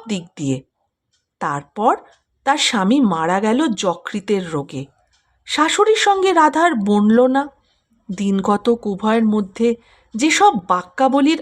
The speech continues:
আদান প্রদান চলল, তাকে ঠিক সদর ও ভদ্রবাক্য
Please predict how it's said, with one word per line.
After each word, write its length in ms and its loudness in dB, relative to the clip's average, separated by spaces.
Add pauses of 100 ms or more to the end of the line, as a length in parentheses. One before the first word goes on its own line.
(100)
আদান 400 0
প্রদান 360 2
চলল, 380 -2 (640)
তাকে 280 -2
ঠিক 220 0 (140)
সদর 520 0 (440)
ও 60 0 (160)
ভদ্রবাক্য 760 0